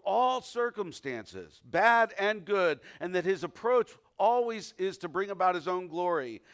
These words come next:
and to restore the dignity to his people, right? Speaking of restoring dignity, when British troops,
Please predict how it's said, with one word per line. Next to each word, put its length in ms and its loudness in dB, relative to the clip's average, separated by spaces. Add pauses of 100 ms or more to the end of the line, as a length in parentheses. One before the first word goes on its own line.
(200)
and 140 -2
to 80 -6
restore 640 -2
the 120 -6
dignity 680 -8 (260)
to 340 -10 (140)
his 140 -16
people, 500 -20 (140)
right? 280 -10 (1080)
Speaking 460 -8
of 140 0 (200)
restoring 560 -4
dignity, 560 -2 (720)
when 220 -8
British 400 -4
troops, 640 -6